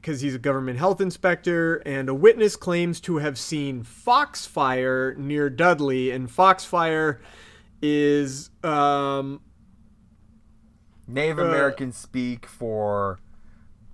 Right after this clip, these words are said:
Speaker 2: ghosts or some
Speaker 1: Yeah,
Speaker 2: sort,
Speaker 1: there's,
Speaker 2: yeah.
Speaker 1: yeah, there's a lot of, and actually, um, it, in nature, it's actually, it has a natural explanation. It's, uh, bioluminescence,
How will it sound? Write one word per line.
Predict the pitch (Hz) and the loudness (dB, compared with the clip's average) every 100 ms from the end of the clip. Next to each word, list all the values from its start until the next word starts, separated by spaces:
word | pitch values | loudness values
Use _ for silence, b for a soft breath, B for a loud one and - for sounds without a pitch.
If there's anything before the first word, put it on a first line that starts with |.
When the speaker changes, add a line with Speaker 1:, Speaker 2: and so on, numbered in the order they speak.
| - | -6
Speaker 2:
ghosts | 131 120 113 - - - - | 0 0 0 -8 -12 -12 -8
or | 110 104 98 | -6 -6 -10
some | - 120 113 | -6 -2 8
Speaker 1:
Yeah, | 262 226 | 10 10
Speaker 2:
sort, | 208 190 | 8 4
Speaker 1:
there's, | 240 214 190 - | 0 -2 -8 -8
Speaker 2:
yeah. | 202 214 | 2 4
Speaker 1:
yeah, | 185 | 6
there's | 185 180 | 4 2
a | |
lot | 196 208 | 2 2
of, | 196 - | 2 0
and | 185 175 - | -2 -2 -2
actually, | 196 202 220 202 185 170 | 0 0 0 2 2 0
um, | 156 156 151 147 139 120 b b b b b b _ | 0 0 0 -2 -4 -10 b b b b b b _
it, | 185 185 185 | 6 6 4
in | 185 185 170 | 0 2 0
nature, | 170 220 233 - 160 139 143 139 | 2 2 0 0 2 2 2 -2
it's | 147 - | -6 -2
actually, | 160 156 - 165 156 151 | -2 -2 -4 -4 -2 -4
it | 147 151 151 | -4 -4 0
has | 202 | 2
a | 190 | 2
natural | 151 160 165 170 147 | 0 0 0 0 2
explanation. | 143 131 - 139 151 147 - 135 123 127 | 0 -2 -6 -4 -2 -2 -4 -6 -6 -8
It's, | 135 135 - | -6 -6 -6
uh, | 151 135 | -2 -2
bioluminescence, | 123 151 165 165 160 160 151 147 143 - 147 139 - - | 0 2 4 4 2 0 0 0 -2 -2 -6 -6 -8 -10